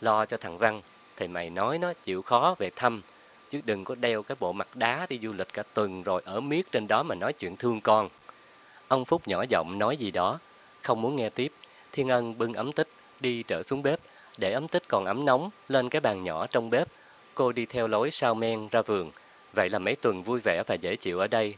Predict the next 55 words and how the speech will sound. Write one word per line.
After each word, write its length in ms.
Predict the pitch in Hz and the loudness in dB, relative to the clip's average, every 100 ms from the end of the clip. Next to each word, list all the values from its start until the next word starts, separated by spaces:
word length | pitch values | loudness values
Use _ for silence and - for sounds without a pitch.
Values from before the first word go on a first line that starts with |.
| - | -4
đã 100 | 98 | 0
bắt 220 | 135 - | 0 2
đầu 200 | 104 82 | 2 2
có 140 | - | -2
dấu 160 | 113 139 | 0 -2
hiệu 200 | 110 82 | -2 -2
chấm 220 | 104 117 | -2 -2
dứt 160 | 143 - | -6 -2
rồi 140 | 95 | 0
đây. 200 | 95 95 - - - - - | 2 0 -4 -20 -20 -20 -2
Bà 140 | 123 104 | 0 2
Trinh 300 | - 139 131 | 2 2 0
có 120 | 147 | 2
ác 120 | 156 - | 2 2
cảm 200 | 90 90 | -2 -2
với 100 | 147 | -4
cô 160 | - 117 | -2 -2
từ 140 | 101 | 0
đầu, 300 | 92 92 82 - - - | 4 4 4 -6 -20 -8
cô 200 | - 98 | -2 0
biết. 200 | 90 113 - - - - - - - | 0 -6 -6 -18 -20 -20 -20 -16 -2
Nhưng 180 | 147 | 0
còn 180 | 135 110 | 4 4
ông 140 | 101 123 | 4 0
Phúc, 200 | 175 196 - - - | 0 -2 -8 -20 -4
chỉ 120 | 117 | 0
lần 200 | 139 110 | 0 2
đầu 180 | 107 101 | 2 2
gặp 180 | 98 - | -2 0
mặt 120 | 98 - | -2 2
ông 220 | 127 123 - - | 2 2 -10 -8
đã 140 | 90 | -6
có 140 | 90 139 | -2 -2
vẻ 200 | 90 95 | 0 -2
không 260 | - 123 | -4 -4
ưa 180 | - 120 110 | 0 -2 0
cô 180 | 120 | 0
rồi 160 | 117 98 | 0 -2
sao? 260 | - 120 127 - - - - - - - - | 0 0 0 -8 -20 -20 -20 -20 -20 -20 -6
Thiên 160 | 131 117 | -4 0
Ân 220 | 113 107 | 0 0
thở 140 | 92 | -4
dài, 360 | 98 110 92 78 - - - - | -2 0 0 -4 -14 -20 -20 -4
quyết 200 | 135 175 | -4 0
định 240 | 104 90 | 0 0
tạm 260 | 104 87 87 | -2 -2 0
nương 160 | 110 113 | -2 -2
thân 200 | 113 107 | -2 -2
nơi 100 | 104 | 0
đây 280 | 107 104 101 | 0 0 -4
xem 220 | - 107 | -4 -2
chừng 200 | 104 85 | -4 -2
nông 180 | 98 101 | -2 0
nổi 200 | 76 - | -2 0
quá. 280 | 120 113 | 0 0